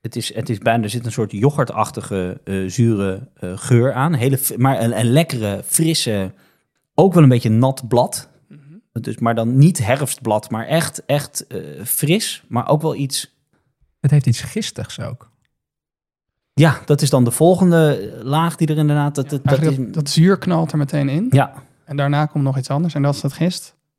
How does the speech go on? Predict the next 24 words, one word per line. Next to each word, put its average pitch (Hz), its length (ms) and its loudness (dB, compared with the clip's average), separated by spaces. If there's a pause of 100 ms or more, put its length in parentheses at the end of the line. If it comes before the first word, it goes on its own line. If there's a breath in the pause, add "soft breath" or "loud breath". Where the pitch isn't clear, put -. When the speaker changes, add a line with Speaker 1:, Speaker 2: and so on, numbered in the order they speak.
(640)
Speaker 2:
En 131 120 -2
hoe 139 140 6
ruikt 131 220 0
gist? 151 320 -4
Ja, 135 140 0
een 143 100 0
beetje 135 240 -2
naar 131 180 -2
bier. 180 360 0 (240)
Speaker 1:
Ja, 160 160 6
een 156 160 2
beetje 147 260 -2
het 117 160 -2
bierschuimachtige, 123 1300 -4
ehm. 104 420 -10 (1120)
Speaker 3:
Die 123 140 0
gist 151 260 -2
die 120 140 2
je 107 60 4
hier 117 240 2
ruikt, 107 360 -2
is 117 80 -4
dan 110 140 0
ook 117 120 -2